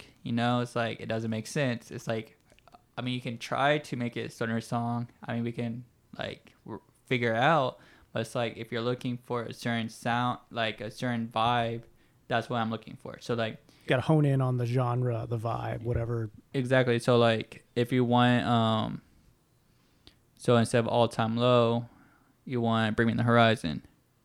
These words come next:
Speaker 1: Completely different.
Speaker 2: And even then, you gotta be like, you know, is it two thousand eight Bring Me the Horizon or, or twenty nineteen Bring Me the Horizon?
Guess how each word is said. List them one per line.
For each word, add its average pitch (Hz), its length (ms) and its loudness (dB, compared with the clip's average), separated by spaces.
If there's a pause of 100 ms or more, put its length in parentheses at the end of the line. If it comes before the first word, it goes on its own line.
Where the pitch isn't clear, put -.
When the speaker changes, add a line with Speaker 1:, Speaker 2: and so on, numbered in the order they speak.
(1080)
Speaker 1:
Completely 117 300 0
different. - 500 -6
Speaker 2:
And 170 100 6
even 165 220 8
then, 147 320 6
you 139 100 2
gotta 139 180 2
be 139 200 2
like, 131 280 0
you 165 160 2
know, 123 120 0
is 143 180 2
it 147 100 -4
two - 120 -8
thousand 151 400 6 (100)
eight 156 320 2
Bring 180 180 8
Me 185 60 10
the 196 120 10
Horizon 190 440 6
or, 160 140 6
or 139 360 0
twenty 160 280 4
nineteen 147 440 4
Bring 127 140 -2
Me 139 60 -6
the 127 80 -2
Horizon? 151 480 -2